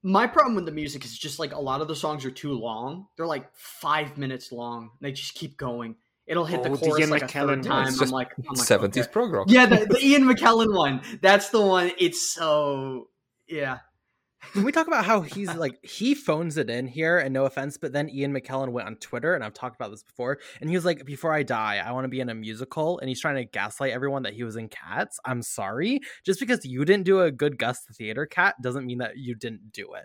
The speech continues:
Speaker 4: So, I'm
Speaker 1: I think
Speaker 4: sorry.
Speaker 1: he's
Speaker 2: It's like a
Speaker 1: the worst
Speaker 2: squirrel.
Speaker 1: performance. I think he's the worst performance. Him
Speaker 4: Agreed.
Speaker 1: and Idris Elba. Him and his
Speaker 4: Oh.
Speaker 1: Yeah.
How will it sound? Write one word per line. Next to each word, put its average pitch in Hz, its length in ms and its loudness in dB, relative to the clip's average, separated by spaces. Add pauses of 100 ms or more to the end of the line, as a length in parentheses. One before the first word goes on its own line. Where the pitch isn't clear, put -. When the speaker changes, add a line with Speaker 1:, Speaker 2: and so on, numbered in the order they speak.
(160)
Speaker 4:
So, 107 420 -8 (120)
I'm 151 80 -6
Speaker 1:
I 185 80 2
think 220 220 2
Speaker 4:
sorry. 247 120 2
Speaker 1:
he's 208 60 -2
Speaker 2:
It's - 80 0
like 214 80 4
a - 20 0
Speaker 1:
the - 20 0
worst 175 200 0
Speaker 2:
squirrel. 160 160 -2
Speaker 1:
performance. 156 580 -6
I 180 100 2
think 202 220 -2
he's 208 220 -4
the 170 100 0
worst 151 300 -4
performance. 131 480 -8
Him 147 100 2
Speaker 4:
Agreed. 165 240 2
Speaker 1:
and - 100 -14
Idris 143 300 -6
Elba. 123 400 -2 (600)
Him 151 100 -8
and 147 100 -8
his 139 200 -8 (120)
Speaker 4:
Oh. 123 540 4 (140)
Speaker 1:
Yeah. 120 240 -10